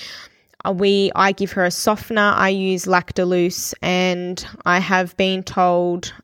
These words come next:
by, um, a couple of doctors that it's absolutely fine using it long term. It just brings water to the stool. Obviously, talk to your own pediatrician and your doctor about it. If you can get away with not using it,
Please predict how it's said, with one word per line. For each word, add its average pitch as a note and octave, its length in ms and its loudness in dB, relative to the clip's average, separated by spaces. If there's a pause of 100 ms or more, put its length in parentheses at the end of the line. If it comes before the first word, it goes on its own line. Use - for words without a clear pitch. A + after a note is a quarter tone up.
(120)
by, E3+ 560 2 (140)
um, E3+ 340 0
a F#3 80 -6
couple F3 300 -2
of E3 60 0
doctors E3 440 -4
that - 240 -2
it's E3+ 160 -4 (100)
absolutely - 460 -4
fine E3+ 360 0
using F3 280 -4
it E3+ 80 -4
long E3+ 240 -4
term. A3 460 0 (320)
It F#3 160 0
just G3 220 -2
brings F3+ 260 -2
water F3+ 340 2
to F#3+ 180 -6
the F3+ 120 -4
stool. G3 600 0 (680)
Obviously, G3+ 460 0
talk G3 280 -2
to - 140 -4
your F3+ 280 2
own F3 120 -4
pediatrician F3 760 -2
and F3 80 -4
your E3+ 160 -4
doctor E3+ 460 -2
about E3+ 320 2
it. F3 180 2
If F#3 200 -4
you F3+ 80 -2
can F#3 160 -6
get F3+ 160 4
away F3+ 200 4
with E3+ 220 -4
not F3+ 280 -2
using F3+ 400 -4
it, F3 200 -6